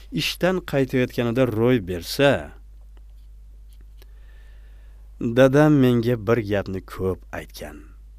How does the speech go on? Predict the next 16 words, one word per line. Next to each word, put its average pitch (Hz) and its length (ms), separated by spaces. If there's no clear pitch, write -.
"O'zingdan 120 680
katta - 480
odam 104 480
noto'g'ri 95 580
gapirsa 87 560
ham, 107 440
qo'rslik - 680
qilma, 135 420
muloyimlik 120 760
bilan 87 260
tushuntir." - 580
Men 175 220
ham 156 280
muloyimlik 123 880
bilan 92 280
tushuntirdim. - 600